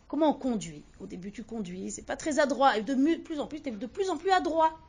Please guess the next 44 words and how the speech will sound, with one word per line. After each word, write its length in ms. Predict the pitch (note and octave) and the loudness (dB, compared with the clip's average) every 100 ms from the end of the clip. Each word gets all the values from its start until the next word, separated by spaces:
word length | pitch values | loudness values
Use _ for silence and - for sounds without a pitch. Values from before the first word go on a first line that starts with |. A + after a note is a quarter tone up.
| - - - - - - | -20 -20 -20 -20 -8 -2
Parce 160 | C4 | 0
qu'avec 460 | - D4+ C#4 D4+ D4+ | 2 4 4 2 2
l'expérience, 680 | C#4+ - - C4+ A#3 C#4 C#4 | 0 0 0 0 2 0 -2
les 120 | A3+ | -6
exercices 420 | G#3+ A3 A3 A#3 | -6 -6 -6 -8
sur 160 | - F#3 | -8 -10
le 80 | F3 | -10
terrain, 340 | E3+ F3+ E4 - - | -6 -4 -4 -6 -10
tu 100 | C4+ | -6
deviens 200 | G#3+ D4+ | -2 -2
plus 340 | D4 G4+ F#4 | 0 0 4
adroit. 560 | D#4 G#3+ A3 B3 F#3+ - - - - - - - - - - | 4 4 2 0 0 -4 -20 -20 -20 -20 -20 -20 -20 -12 -2
Alors, 200 | B3 D#4 | -2 2
comment 140 | - | 2
ça 140 | G#4 | 4
se 140 | F4+ E4+ | 2 2
fait ? 220 | F#4+ D4+ | 4 4
Il, 300 | C4 B3+ - | 0 -4 -6
il, 80 | B3+ | -4
le 100 | A#3 | 0
Rav, 160 | C4+ A#3 | 0 0
il 80 | |
dit, 160 | G3+ D4 | -4 -6
comment 160 | D4+ C#4+ | -4 -4
ça 120 | G3+ | -4
se 60 | |
fait 120 | - C#4+ | -6 -6
que 60 | |
la 80 | G3+ | -8
vigilance, 520 | F3 F#3+ G3+ A3+ C#4+ | -6 -8 -8 -8 -4
l'omit 300 | C#4+ F4 G4+ G4 - | 0 2 2 0 -2
patachat, 480 | A4 A#4 - - - - - | 0 0 -2 -6 -14 -12 -6
avec 220 | A3 A#3+ | -6 -2
les 120 | A#3 | -2
verres 220 | G3 F3+ | -2 -4
d'eau 140 | G#3+ F4+ | -4 -2
et 100 | D4 | -2
les 80 | |
machins 260 | B3 G#3 D#4 | -2 -4 -4
et 60 | D4+ | -4
les 80 | C#4 | -6
trucs 160 | C#4+ | -6
comme 140 | A#3+ G3 | -4 -4
ça. 200 | E3+ | -6